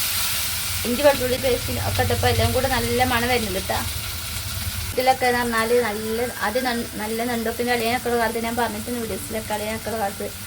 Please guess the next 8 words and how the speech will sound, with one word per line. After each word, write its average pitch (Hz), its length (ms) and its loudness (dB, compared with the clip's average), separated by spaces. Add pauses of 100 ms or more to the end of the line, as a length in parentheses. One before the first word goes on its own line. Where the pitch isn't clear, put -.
(220)
നല്ല 226 380 0
നെണ്ട്, 226 320 0
പുഴ 226 120 4 (140)
നെണ്ടൊക്കെ 233 380 -2 (220)
നല്ല 214 180 -6 (140)
കിട്ടിട്ടാ, 202 420 -2 (340)
നല്ല 233 160 0 (140)
കിട്ടുന്നുണ്ട്. 214 440 -2